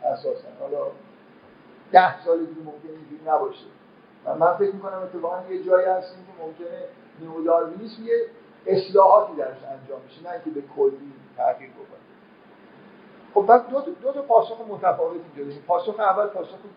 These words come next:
گلده که میگه اگه یه بار دیگه تفاوت اینو تکرارش بکنیم،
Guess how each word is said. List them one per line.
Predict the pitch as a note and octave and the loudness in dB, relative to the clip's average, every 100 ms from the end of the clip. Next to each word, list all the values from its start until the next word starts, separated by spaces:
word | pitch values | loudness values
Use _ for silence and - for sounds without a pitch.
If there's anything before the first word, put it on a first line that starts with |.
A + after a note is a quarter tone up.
| - | 0
گلده | F4+ G#3 - C3+ B2+ - - - - - - | 6 6 4 -10 -14 -20 -20 -20 -20 -20 -18
که | G3+ | -12
میگه | F#3 F#3 G#3 | -4 2 4
اگه | G#3 G3 F#3 | 2 -4 -6
یه | |
بار | F3+ F3 | 0 0
دیگه | E3+ E3 E3+ D#3+ C#3 - - | 0 -8 -10 -10 -12 -16 -6
تفاوت | D#3+ D#3 E3+ D3+ D3+ - | 0 2 2 -2 -4 -18
اینو | E3 D#3 D3+ - | -14 -12 -12 -12
تکرارش | D#3+ E3 D#3 D#3 - | -6 0 0 0 -10
بکنیم، | D#3+ E3 D#3 F#3 E3 | -10 -8 -8 -12 -20